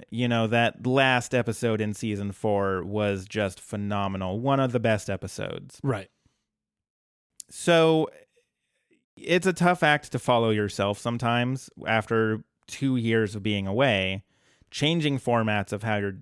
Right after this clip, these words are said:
Speaker 1: even presenting this. They had a bit of an uphill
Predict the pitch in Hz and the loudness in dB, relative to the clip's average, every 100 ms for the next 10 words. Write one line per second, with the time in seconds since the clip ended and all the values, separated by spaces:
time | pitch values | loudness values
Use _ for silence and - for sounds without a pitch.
0 | - - 110 104 104 107 110 104 107 98 | -14 -6 -4 -4 -6 -4 -4 -4 -6 -6
1 | 95 95 - - _ _ _ _ _ _ | -4 -6 -10 -20 _ _ _ _ _ _
2 | _ _ 110 156 180 180 180 175 - 151 | _ _ 2 4 6 4 4 2 0 2
3 | 151 147 139 131 127 120 - 117 117 113 | 2 4 4 4 4 2 0 0 4 4
4 | 107 | 2